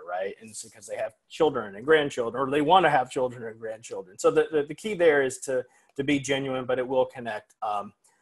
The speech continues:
uh, yeah, there will, it will connect, uh, with the member of Congress. Um, let's see, we still have time, about, uh, ten minutes or so, actually about nine minutes for questions. So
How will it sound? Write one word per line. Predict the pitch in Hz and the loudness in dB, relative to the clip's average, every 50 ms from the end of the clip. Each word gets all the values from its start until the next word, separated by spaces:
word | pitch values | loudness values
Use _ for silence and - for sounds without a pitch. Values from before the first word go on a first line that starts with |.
| _ _ _ _ 104 | _ _ _ _ -16
uh, | 104 95 95 - - 92 90 92 92 92 92 92 98 110 - _ _ _ _ _ _ _ _ _ _ _ _ _ _ _ _ _ _ - | -14 -14 -14 -14 -14 -16 -18 -18 -18 -18 -18 -18 -20 -20 -20 _ _ _ _ _ _ _ _ _ _ _ _ _ _ _ _ _ _ -2
yeah, | 117 113 107 | 0 0 2
there | 123 135 | 2 4
will, | 147 156 151 143 147 147 | 8 8 8 8 6 4
it | 139 135 | 2 4
will | 135 131 131 123 | 4 4 2 2
connect, | - 120 104 101 123 - - - - - _ _ - | -2 -6 -10 -10 -10 -12 -14 -16 -20 -20 _ _ -16
uh, | 107 104 95 | -12 -10 -8
with | 104 113 107 - | -8 -8 -10 -10
the | - 98 | -12 -12
member | 101 104 92 92 | -12 -10 -10 -10
of | 98 - | -10 -10
Congress. | 117 101 101 92 101 - - - _ _ - - - - - - - - - - - | -12 -14 -14 -14 -14 -14 -16 -18 _ _ -20 -20 -20 -20 -20 -20 -20 -20 -10 -2 2
Um, | 139 147 151 151 151 147 151 151 151 | 6 6 8 8 8 6 4 2 0
let's | 156 170 160 - | -2 -2 -2 -2
see, | - - - 180 165 151 147 139 135 127 123 117 113 107 107 107 107 113 | -4 -2 0 2 2 4 4 4 2 2 0 0 -2 -4 -4 -6 -6 -4
we | 143 151 | -4 0
still | - 190 180 | 4 6 6
have | 170 165 | 6 6
time, | - 170 165 180 202 240 226 | 4 4 4 4 4 2 2
about, | 160 135 131 135 131 127 127 - - | 2 2 4 4 4 2 2 0 0
uh, | 131 113 110 - - | 0 0 -2 -4 -6
ten | - 180 175 156 | -4 -2 -2 0
minutes | 143 151 190 214 - - | 0 -2 -2 -4 -6 -8
or | 156 | -6
so, | - - 165 175 120 143 | -2 0 0 2 2 2
actually | 160 160 - | 0 0 0
about | 127 127 104 98 | -2 -2 -2 -4
nine | 113 123 135 147 156 160 | -4 -4 -4 -4 -4 -2
minutes | 160 175 220 220 - | -2 -2 -4 -4 -6
for | - 113 107 | -6 -6 -2
questions. | - - 156 151 - - 220 233 196 - | 2 4 4 4 2 0 -2 -4 0 4
So | 175 151 147 143 143 | 8 8 10 8 8